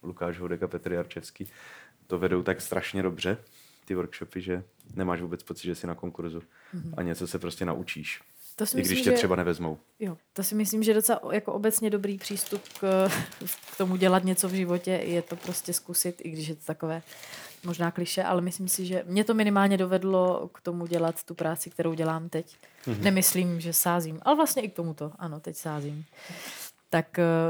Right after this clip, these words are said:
Speaker 2: že to prostě jenom zkusíš, nehledě na to, jestli to pak budeš chtít dělat, nebo jestli to vyjde a nevyjde, tak tak to jsem ráda, že ti to vyšlo.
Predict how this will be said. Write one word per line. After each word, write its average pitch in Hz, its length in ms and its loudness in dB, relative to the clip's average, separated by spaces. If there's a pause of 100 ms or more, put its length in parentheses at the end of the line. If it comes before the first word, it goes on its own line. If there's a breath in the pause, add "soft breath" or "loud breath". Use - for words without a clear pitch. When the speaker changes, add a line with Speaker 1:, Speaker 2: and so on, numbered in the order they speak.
(160)
Speaker 2:
že 175 120 -2
to 175 120 -6
prostě 175 320 -2
jenom 170 260 0
zkusíš, - 520 -2
nehledě 175 380 4
na 165 120 2
to, 170 320 -2
jestli 175 220 -2
to 175 60 2
pak 175 120 0
budeš 160 280 0
chtít - 200 -6
dělat, 156 280 0
nebo 156 140 -6
jestli 156 180 -6
to 160 100 -8
vyjde 156 220 -4
a 165 40 -2
nevyjde, 156 400 -4
tak 156 140 -10 (1080 loud breath)
tak 156 120 -6
to 175 100 -6
jsem 160 180 -4
ráda, 156 140 0
že 170 100 -8
ti 170 80 -10
to 170 80 -2
vyšlo. 170 340 -8